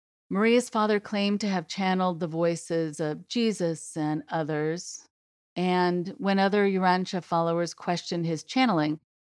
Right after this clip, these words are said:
he stopped that practice, yet continued one-on-one secret conversations with Maria, acting as,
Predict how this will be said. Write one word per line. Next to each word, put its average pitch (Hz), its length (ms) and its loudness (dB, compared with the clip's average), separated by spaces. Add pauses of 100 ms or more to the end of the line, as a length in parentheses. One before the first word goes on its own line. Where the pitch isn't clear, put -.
(240)
he 240 220 4
stopped 196 480 0
that 180 240 0
practice, 180 540 -6
yet 180 400 0
continued 190 600 0
one-on-one 165 960 0
secret - 540 -4
conversations 160 840 -2
with 170 200 0
Maria, 185 440 2
acting 165 640 -2
as, 147 480 -2